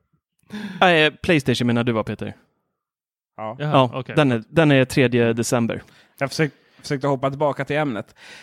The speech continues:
Speaker 2: Eh, gå och förbeställa på webbhallen för ett fiktivt pris av fjorton nittio. Får vi se vad de
Speaker 1: Mm.
Speaker 2: landar på. De här måste ju vara så enormt billiga att tillverka. Vi pratar ju,
Speaker 1: Ja, ja, ja.
Speaker 2: det är väl ha-, handkontrollen är väl det som är dyrast, kan jag tänka mig.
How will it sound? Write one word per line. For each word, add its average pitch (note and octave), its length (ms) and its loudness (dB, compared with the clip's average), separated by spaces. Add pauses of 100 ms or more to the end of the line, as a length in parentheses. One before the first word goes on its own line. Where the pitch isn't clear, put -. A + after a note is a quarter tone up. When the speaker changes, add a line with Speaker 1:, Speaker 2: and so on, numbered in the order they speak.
(220)
Speaker 2:
Eh, C3+ 520 2
gå F3+ 120 4
och F3 80 4
förbeställa F3 460 2
på D#3+ 180 -4
webbhallen D#3 560 0
för E3 200 4
ett C#3+ 160 -2
fiktivt D3 360 -4
pris D3+ 240 -2
av C3+ 60 0
fjorton D3 400 -2
nittio. C3 420 -6 (160)
Får D3+ 80 -6
vi C#3+ 40 -8
se D3+ 120 0
vad C3 100 0
de - 40 8
Speaker 1:
Mm. B2+ 100 6
Speaker 2:
landar C3 220 4
på. B2 220 -4 (800)
De C#3+ 120 0
här C#3+ 140 2
måste C3+ 280 -2
ju - 20 2
vara B2+ 120 2
så - 140 -4
enormt D3+ 500 4
billiga C3 220 0
att A2+ 60 -6
tillverka. A2+ 520 -2
Vi C3 160 -2
pratar C3+ 400 0
ju, B2+ 60 2
Speaker 1:
Ja, B2 280 2
ja, A#2 100 0
ja. G#2+ 100 -2 (200)
Speaker 2:
det C3+ 60 0
är C3+ 40 0
väl C3+ 100 0
ha-, D#3+ 200 4
handkontrollen C#3+ 920 0
är G#3+ 120 4
väl E3+ 100 2
det E3+ 140 4
som D#3 180 -4
är D3+ 40 2
dyrast, D3 520 2
kan B2 80 -4
jag A#2 60 -8
tänka E3+ 200 -6
mig. B2 180 -2